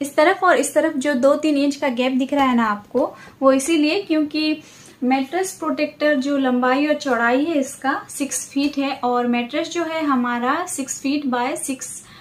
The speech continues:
point five है, मतलब six inch थोड़ा सा ज़्यादा लंबा है, इसीलिए थोड़ा इधर उधर दो तीन inch का gap नजर आ रहा है, लेकिन मुझे कोई issue नहीं होता है इसमें।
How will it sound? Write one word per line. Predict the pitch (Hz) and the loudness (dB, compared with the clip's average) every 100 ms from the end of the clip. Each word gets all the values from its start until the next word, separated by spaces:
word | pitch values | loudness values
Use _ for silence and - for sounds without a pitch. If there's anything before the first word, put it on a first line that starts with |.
| - | -6
point | 262 269 262 | 2 4 4
five | 269 247 254 | 2 2 4
है, | 285 359 | 2 -2
मतलब | 349 349 | -6 -8
six | - - 294 - 262 | -8 -8 -8 -6 2
inch | 294 294 - | 4 2 -2
थोड़ा | 269 254 262 | 2 4 4
सा | 262 | 0
ज़्यादा | 262 247 233 254 | 0 0 2 2
लंबा | 247 233 247 | 4 4 2
है, | 262 302 | 2 0
इसीलिए | 349 - 277 269 277 277 - - - 277 | -4 -2 0 2 0 -2 -10 -20 -6 0
थोड़ा | 277 | 2
इधर | 277 254 277 | 2 2 2
उधर | 269 277 277 254 | 0 2 2 6
दो | 254 | 6
तीन | 254 254 | 6 4
inch | 254 247 | 2 2
का | 254 | -2
gap | 233 233 247 | -2 -4 -4
नजर | 233 233 | -4 -4
आ | 214 | -4
रहा | 220 226 | -4 -4
है, | 226 254 359 | -4 -4 -6
लेकिन | 349 330 311 | -8 -2 2
मुझे | 269 294 | 2 2
कोई | 277 277 262 | 0 2 2
issue | 254 311 | 2 4
नहीं | 269 269 | 4 6
होता | 285 247 233 | 2 0 -6
है | 220 220 | -8 -8
इसमें। | 226 247 247 320 | -8 -4 -4 -4